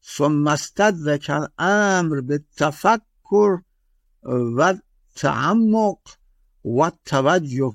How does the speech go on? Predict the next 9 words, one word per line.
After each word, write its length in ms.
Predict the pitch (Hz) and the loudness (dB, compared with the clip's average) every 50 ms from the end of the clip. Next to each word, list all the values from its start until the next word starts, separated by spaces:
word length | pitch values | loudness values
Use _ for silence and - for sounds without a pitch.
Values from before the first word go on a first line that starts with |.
| 123 - | -6 -6
الی 140 | - 135 135 | -4 -2 -2
الله 600 | 131 131 120 117 127 151 185 202 214 214 214 208 - - _ _ _ _ _ _ _ _ _ _ _ - | -2 -2 -2 -2 0 0 0 2 0 0 0 -2 -4 -8 _ _ _ _ _ _ _ _ _ _ _ -12
و 160 | 120 117 139 | -4 0 0
التفکر 1080 | 170 175 - _ - - 139 135 - - 175 208 190 - _ _ 190 190 196 185 175 180 - _ _ _ _ _ | 0 0 -2 _ -6 -4 -4 -4 0 0 0 0 0 -4 _ _ 0 2 2 2 0 -4 -10 _ _ _ _ _
فی 180 | _ - 139 135 | _ -4 -4 -4
کلمات 760 | 123 - 139 131 131 131 131 131 131 127 123 117 113 - 120 | -2 -2 -2 0 0 0 0 0 -2 -2 -4 -4 -6 -4 -4
الله 600 | 123 123 120 123 139 156 180 196 202 208 202 - _ _ _ _ _ _ _ - 185 160 | -2 -2 0 0 0 0 0 0 0 -2 -2 -6 _ _ _ _ _ _ _ -10 -2 0
و 140 | 147 160 | 0 2
مذاکرة 840 | 156 147 151 151 135 147 143 147 151 151 143 - 151 151 151 147 147 | 2 0 0 0 0 0 0 0 -2 -4 -4 -2 -2 0 0 0 -2